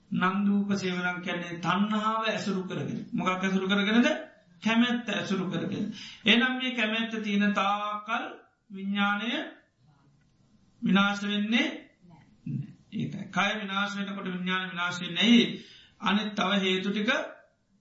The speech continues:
තියෙනවා. එක හේතුවක් විතරක් මේ වර්තමානයේ විඥානයේ පවතින උපකාර වෙච්ච හේතුව නැති වුණාට අනිත් හේතු ටික ඔක්කොම තියෙනවා.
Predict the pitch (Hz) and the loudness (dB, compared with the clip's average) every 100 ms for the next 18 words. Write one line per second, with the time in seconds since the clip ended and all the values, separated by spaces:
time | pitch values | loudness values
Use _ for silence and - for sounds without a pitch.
0 | _ 190 - - - 196 208 226 214 214 | _ -10 -8 -10 -4 -2 2 4 2 0
1 | 208 202 202 202 202 196 - _ _ _ | -2 -4 -6 -4 -4 -4 -12 _ _ _
2 | _ 190 202 233 240 240 - 196 202 233 | _ -2 4 6 6 4 0 -2 0 0
3 | 226 214 208 202 196 202 208 202 196 190 | 0 0 -2 -6 -6 -2 0 0 -4 -6
4 | 196 190 190 190 208 202 196 185 - 175 | -6 -6 -6 -6 -2 -2 -2 -6 -8 -4
5 | 185 220 220 190 180 175 170 175 - 180 | 0 2 2 -2 -2 -4 -2 -2 0 -2
6 | 180 180 - - - 190 185 180 170 180 | -4 -6 -14 -2 2 2 2 4 4 4
7 | 185 190 190 196 226 311 - - _ _ | 4 6 6 8 8 8 2 -12 _ _
8 | _ _ _ - 165 - - | _ _ _ -8 -6 -6 -10